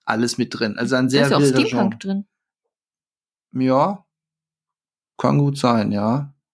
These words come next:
Speaker 1: Ich hab tatsächlich den Turm jetzt schon echt ein paar Jahre leider nicht mehr gelesen,
Speaker 2: Mhm.
Speaker 1: weil man liest auch nicht einfach so die sechstausend Seiten mal so eben in einer Woche weg. <laughs> Aber auf jeden Fall, ähm, ja, der dunkle Turm ist sein Meisterwerk, kann man jetzt einfach auch so sagen.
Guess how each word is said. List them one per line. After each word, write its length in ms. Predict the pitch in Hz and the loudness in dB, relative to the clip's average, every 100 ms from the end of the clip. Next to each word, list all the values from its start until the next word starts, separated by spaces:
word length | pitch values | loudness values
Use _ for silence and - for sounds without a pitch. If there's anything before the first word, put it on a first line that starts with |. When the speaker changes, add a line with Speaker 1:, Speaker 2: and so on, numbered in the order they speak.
| _ | _
Speaker 1:
Ich 140 | - | -2
hab 100 | 127 | -2
tatsächlich 320 | - 113 135 123 | -2 0 0 2
den 100 | 117 | 0
Turm 160 | 143 | 2
jetzt 100 | 135 | 0
schon 120 | 123 | 2
echt 320 | 107 139 - _ _ - - 143 _ _ _ - - | 2 0 -4 _ _ -16 -16 -16 _ _ _ -20 -8
ein 140 | 113 110 | -6 0
paar 240 | 147 143 | 0 0
Jahre 360 | 120 147 147 131 | 0 0 0 2
leider 280 | 131 131 | 2 2
nicht 180 | 131 139 | 0 0
mehr 100 | 120 | 0
gelesen, 520 | 117 120 156 156 165 - _ | 2 2 2 2 0 -4 _
Speaker 2:
Mhm. 260 | 254 262 294 | 0 0 0
Speaker 1:
weil 120 | - 120 | 0 2
man 140 | 120 | 2
liest 200 | 135 - | 2 -2
auch 100 | - | -2
nicht 180 | 117 - | -2 -2
einfach 260 | 117 117 | -2 -2
so 100 | 113 | -2
die 140 | 120 113 | -2 -2
sechstausend 500 | 117 - 113 104 110 | -2 -4 -4 -2 0
Seiten 220 | 113 - | 0 0
mal 100 | 110 | -2
so 100 | 113 | 0
eben 240 | 117 117 | 0 0
in 60 | - | -2
einer 360 | 107 107 107 113 | -4 -4 -6 -6
Woche 220 | - 113 | -10 -6
weg. 220 | 117 - - 202 | -6 -8 -4 -2
<laughs> 240 | 190 - _ _ _ _ - - - | -2 -10 _ _ _ _ -16 -14 -6
Aber 300 | - 143 175 | 0 2 4
auf 100 | 143 | 4
jeden 180 | 147 156 | 4 2
Fall, 280 | 143 139 143 | 2 0 2
ähm, 420 | 120 127 123 120 _ _ _ _ - | 2 2 2 0 _ _ _ _ 0
ja, 160 | 120 117 | 2 4
der 100 | 113 | 4
dunkle 240 | 143 139 | 2 0
Turm 240 | - 143 | 0 2
ist 420 | 135 131 - - _ _ _ _ _ _ - 113 | 2 0 -8 -14 _ _ _ _ _ _ -8 0
sein 460 | 117 120 113 110 - - | 2 4 2 0 -8 -6
Meisterwerk, 600 | 110 123 117 110 101 - | -2 0 0 0 -2 -6
kann 160 | - 110 | -6 -2
man 80 | 107 | -2
jetzt 140 | 104 | -2
einfach 200 | 110 107 | -4 -2
auch 120 | 110 | -4
so 120 | - | -6
sagen. 460 | 110 104 110 110 - | -6 -4 -4 -4 -10